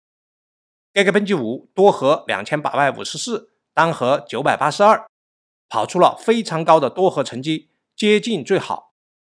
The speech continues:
Geekbench 六多核三千二百零五，单核一千二百零七，几乎是N一百最优的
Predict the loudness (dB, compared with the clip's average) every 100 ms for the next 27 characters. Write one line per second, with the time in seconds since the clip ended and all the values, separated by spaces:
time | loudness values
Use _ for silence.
0 | _ _ _ _ _ _ _ -2 0 -2
1 | 0 0 0 -2 _ 2 2 4 0 0
2 | 0 0 2 2 2 0 -4 -6 -10 _
3 | _ _ 2 2 0 -2 -4 -8 -6 0
4 | 0 0 -2 -6 -6 -6 -8 _ _ _
5 | _ _ _ -2 0 2 0 -2 0 0
6 | 0 -2 -6 -4 -2 2 2 2 -2